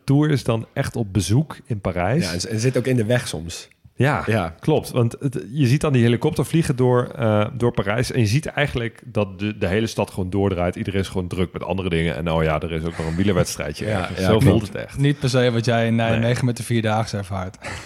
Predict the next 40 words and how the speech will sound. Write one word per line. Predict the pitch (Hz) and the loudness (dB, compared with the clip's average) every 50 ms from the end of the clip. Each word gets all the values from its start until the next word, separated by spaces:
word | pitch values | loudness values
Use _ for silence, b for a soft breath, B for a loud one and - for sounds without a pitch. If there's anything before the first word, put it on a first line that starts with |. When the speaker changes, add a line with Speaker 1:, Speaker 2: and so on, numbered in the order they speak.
| 127 - | -2 0
Speaker 2:
Nee, | 113 123 113 - - | 4 4 4 4 4
nee, | 208 185 117 117 104 | 2 2 4 4 4
Speaker 1:
Nee, | 98 107 101 101 | 2 2 0 0
Speaker 2:
tegenover, | - 123 117 104 | 0 2 2 4
Speaker 1:
nee. | - 117 | 2 2
Speaker 2:
het | 110 - | 0 -2
is | - | -2
een | 127 | -2
beetje | 131 139 131 139 | 0 0 0 0
het | 127 113 - | -2 -4 -6
curriculum | - 135 131 147 131 - 131 131 123 | -4 -2 -2 0 2 2 2 2 2
van | 117 123 | 2 2
de | 120 | 2
Champs-Élysées, | - - 127 123 117 117 123 117 117 123 120 113 104 | 2 2 2 2 4 4 4 6 6 6 6 4 4
denk | 104 101 - | 4 2 2
je, | - | 2
dat | - - 131 | 2 2 2
er | 101 | 2
bezig | 90 98 92 92 90 87 | 2 0 0 0 0 -2
is, | 92 85 | -2 -2
weet | 92 90 85 | -2 -2 -2
je | - | -2
wel. | 90 92 95 - | -4 -6 -6 -6
Ja. | 82 76 69 - B B B B B B B B B | -8 -8 -8 -10 B B B B B B B B B
Speaker 1:
In | - 135 | -2 -2
de | 123 | 0
categorie | 131 - 151 156 - - - 147 151 147 - | 2 0 0 0 0 0 2 2 2 4 4
wielerwedstrijden | 120 135 160 170 147 139 143 139 - - 131 120 120 113 117 110 | 4 4 4 4 4 4 2 2 0 2 2 2 4 4 2 2
die | 104 113 110 | 2 0 0
trouwens | - - 107 98 92 95 92 - - - | 0 0 0 0 0 0 -4 -6 -10 -12
niet | - 101 110 143 214 226 - - | -6 0 2 2 2 2 0 -2
meer | 113 92 82 82 80 85 | -2 -2 0 -2 -4 -4
door | 87 95 87 | -2 -2 -2
Parijs | - - 92 82 76 78 - - | -2 -2 -2 0 -2 -2 -2 -2
komen. | - 107 98 104 120 160 202 240 - _ | 0 2 2 2 2 0 -2 -2 -6 _
Parijs-Brussel, | - 95 87 85 85 80 95 98 113 127 - - 156 180 190 - _ | -4 -2 0 0 0 0 -2 -2 -2 0 0 0 -2 -2 -4 -4 _
Parijs-Roubaix, | 113 - 87 85 85 85 92 92 87 110 127 165 185 - | -2 0 0 0 0 0 -2 0 0 2 0 0 -2 -2
Parijs-Tours | - 101 87 85 82 80 - - 123 127 143 151 131 - | -4 -2 -2 0 -2 -2 -2 0 2 2 4 2 0 -2
en | - 120 | -4 -4
Parijs-Nice. | 104 113 98 98 98 95 - - 90 80 78 - - | -2 -2 0 2 0 0 0 -2 -4 -6 -6 -8 -12